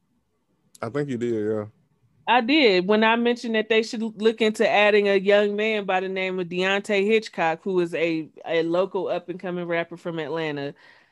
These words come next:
Speaker 2: Um, y'all added Amaretta. I'm looking forward to the season coming up. Uh, Jessica Diampe's supposed to be making an appearance this season.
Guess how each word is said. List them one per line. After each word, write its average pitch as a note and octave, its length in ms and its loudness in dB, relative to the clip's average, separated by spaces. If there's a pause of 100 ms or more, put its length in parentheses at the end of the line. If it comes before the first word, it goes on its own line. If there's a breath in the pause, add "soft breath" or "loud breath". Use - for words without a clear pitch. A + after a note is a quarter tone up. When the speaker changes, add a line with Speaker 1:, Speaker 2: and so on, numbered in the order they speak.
(320 soft breath)
Speaker 2:
Um, G3 460 2
y'all G3+ 360 4
added G#3 320 2
Amaretta. F#3+ 1000 0
I'm G3+ 240 -4
looking G3 280 -4
forward F#3+ 400 -4
to F#3+ 120 -8
the F3+ 120 -2
season F3 840 -8
coming F3+ 420 -6
up. F3 380 -2 (540)
Uh, F3 260 0
Jessica G3 540 0
Diampe's G3 680 0
supposed F#3 280 -2
to F3+ 40 -14
be F3+ 80 -4
making F3 340 -4
an E3 120 -6
appearance F3 540 -6
this E3+ 260 -8
season. D#3+ 760 -8